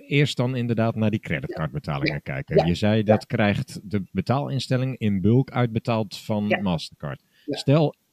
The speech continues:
Speaker 1: een consument storneert de betaling.
Speaker 2: Ja.
Speaker 1: Betaalt Mastercard dat uit of doet de betaalinstelling dat?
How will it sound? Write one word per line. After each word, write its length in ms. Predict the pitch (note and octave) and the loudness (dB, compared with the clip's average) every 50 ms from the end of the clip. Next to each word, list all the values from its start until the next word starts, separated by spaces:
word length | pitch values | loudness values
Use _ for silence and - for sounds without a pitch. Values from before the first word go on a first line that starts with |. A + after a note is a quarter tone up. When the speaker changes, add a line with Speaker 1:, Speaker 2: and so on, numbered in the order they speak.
| _ _ _ _ | _ _ _ _
Speaker 1:
een 600 | - A2+ A2+ A2 G#2+ G#2 G#2 G2+ G#2 G2+ G#2 F#2 - | -6 -4 -2 -2 -2 -2 -2 -4 -4 -4 -6 -4 0
consument 800 | - A2 G#2 G2+ F2+ - G2 F#2+ G2 F#2 F2+ F2 D#2 - - - | 2 2 2 2 0 0 0 2 2 2 2 0 -2 -8 -14 -14
storneert 960 | - - - - - G2+ F2+ D#2 F2 G2+ A#2 A#2+ A2+ F#2 - - - - E2+ | -12 -10 -8 -4 -2 -2 0 0 0 0 2 2 2 0 -2 -6 -12 -12 -6
de 80 | - F2+ | -6 -4
betaling. 640 | D#2 E2 - - D3 C3+ D3+ F#2 A#2+ C#3+ D#3+ E3+ D#3 - _ _ _ _ _ _ | -4 -2 -4 -4 -6 -4 -4 -2 0 0 0 -2 -4 -6 _ _ _ _ _ _
Speaker 2:
Ja. 120 | _ G3 E3+ | _ 0 0
Speaker 1:
Betaalt 280 | G2+ - A#2 F#2+ E2 D#2 | 2 2 2 0 2 0
Mastercard 560 | G2 A#2 D3+ C#3 - - - - E3 D#3+ - | 0 2 2 0 0 -4 -2 0 0 0 2
dat 160 | - D#3 - | 0 -2 -2
uit 220 | D3 D3+ D#3+ - D#3+ | 0 -2 0 0 -2
of 100 | C#3 B2 | -2 0
doet 180 | D3+ D3+ - | 0 0 0
de 60 | - | 0
betaalinstelling 720 | C3+ D3+ - C#3+ C3 G2+ E2+ D#2 D#2+ - - D2+ D2 D2 C2+ | -4 -2 0 0 0 0 -2 -4 -4 -6 -6 -6 -6 -8 -8
dat? 240 | B1+ B1 - - _ | -10 -14 -16 -18 _